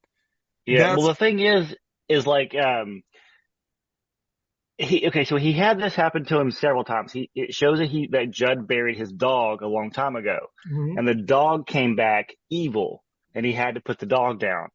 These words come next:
Speaker 2: Right.
Speaker 1: And then when he was an adult, the same thing happened when somebody else buried a, uh, their,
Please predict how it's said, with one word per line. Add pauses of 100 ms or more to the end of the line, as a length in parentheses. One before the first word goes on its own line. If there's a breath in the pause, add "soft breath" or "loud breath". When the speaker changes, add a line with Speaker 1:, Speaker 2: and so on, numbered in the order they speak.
(280)
Speaker 2:
Right.
Speaker 1:
And
then
when
he
was
an
adult,
the
same
thing
happened
when
somebody
else
buried (180)
a,
uh,
their,